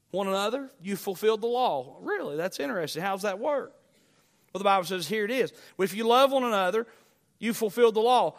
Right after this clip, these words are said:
For this," because if you love one another, you fulfill the law. "For this, because you love one another, you're not gonna commit adultery." But what happens? When you love somebody, you're not gonna commit adultery with them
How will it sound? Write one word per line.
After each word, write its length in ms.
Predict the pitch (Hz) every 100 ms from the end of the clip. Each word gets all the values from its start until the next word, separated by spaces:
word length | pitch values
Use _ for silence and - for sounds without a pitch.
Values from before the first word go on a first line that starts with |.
| -
For 160 | 208
this," 760 | 202 262 302 214 156 - - - _ _ _ _ _ _ _ _ _ _ _ _ _ -
because 300 | 233 254 226
if 100 | 208
you 80 | 220
love 260 | 247 285
one 100 | 269
another, 420 | 220 202 190 226 220 -
you 140 | - 214
fulfill 260 | 202 240
the 80 | 240
law. 80 | 202
"For 160 | 196 220
this, 360 | 254 269 - - - - _
because 380 | 185 247 262 208
you 80 | 233
love 280 | 233 262 262
one 100 | 226
another, 300 | 202 233 226 - _ _ _
you're 140 | 220
not 240 | 262 302 320
gonna 160 | 285
commit 300 | 226 226 254
adultery." 720 | 233 240 302 220 156 156 - _ _ _ _ _ _ _ _ _
But 160 | - 214
what 140 | 302
happens? 420 | 302 320 262 170 - -
When 180 | - 302
you 200 | 381 349
love 320 | 262 294 -
somebody, 480 | - 240 190 190 240
you're 120 | 277
not 260 | 359 392 302
gonna 200 | 285 233 - _
commit 240 | 240 285
adultery 680 | 240 185 233 339 294 - 156
with 220 | 156 -
them 340 | 147 175 269